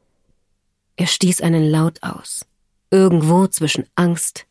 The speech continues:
Erleichterung und Hoffnung. "Beruhigen Sie sich, es wird Sie ohnehin niemand hören. Ich denke, auch mit Schallisolation kennen Sie sich aus."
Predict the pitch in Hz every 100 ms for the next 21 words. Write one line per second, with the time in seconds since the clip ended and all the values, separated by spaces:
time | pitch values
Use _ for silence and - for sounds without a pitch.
0 | _ 156 147 160 160 - 147 - - -
1 | 151 - - 185 - _ _ _ _ _
2 | _ _ _ _ _ _ _ _ 262 339
3 | 311 254 175 175 165 180 - - _ _
4 | _ _ 233 247 320 330 - 240 247 339
5 | 202 123 95 - - 185 165 _ _ _
6 | _ _ _ _ _ _ _ _ _ -
7 | - _ 226 - 226 226 202 202 190 185
8 | _ _ _ - 190 - 165 - 214 240
9 | 160 156 131 135 - 160 - - 170 156
10 | 135 151 - 208 - -